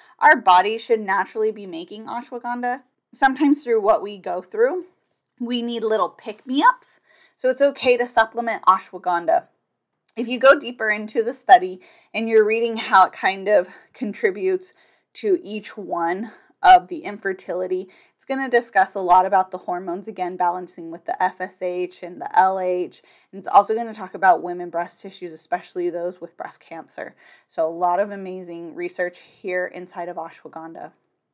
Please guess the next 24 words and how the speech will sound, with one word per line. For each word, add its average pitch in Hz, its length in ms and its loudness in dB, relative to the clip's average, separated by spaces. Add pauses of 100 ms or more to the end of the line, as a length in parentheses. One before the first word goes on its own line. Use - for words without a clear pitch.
(840)
Next 196 240 -4
one 233 160 -4
up 196 220 4
is - 140 -12
going 190 260 -12
to - 180 -20
be 175 360 -20 (260)
red 180 320 -2
clover. 175 600 -8 (840)
Red 214 180 6
clover, 240 320 6
again, 202 600 2 (260)
breaks 202 380 -4
a - 80 -6
lot 185 440 -2
of 190 140 -2
scientific 185 640 -12
variables 180 480 -10
down 170 380 -10 (320)
and 185 120 -10
how 180 280 2
the 190 100 0
compounds 185 760 -8
of 190 120 -10